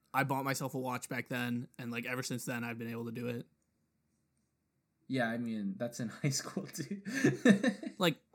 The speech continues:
Speaker 1: reliably, you know? Like,
Speaker 2: Okay,
Speaker 1: like,
Speaker 2: okay, yeah.
Speaker 1: yeah,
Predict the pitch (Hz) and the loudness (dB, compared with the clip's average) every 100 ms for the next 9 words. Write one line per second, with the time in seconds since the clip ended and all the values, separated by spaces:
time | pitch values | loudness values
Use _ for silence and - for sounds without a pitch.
0 | - 165 196 220 151 123 113 110 135 151 | -2 2 8 8 8 4 2 2 2 4
1 | 160 135 - - 160 151 127 135 123 107 | 4 0 -4 2 6 6 6 4 2 0
2 | 107 113 117 - 202 151 123 | -2 -4 -6 -4 0 2 0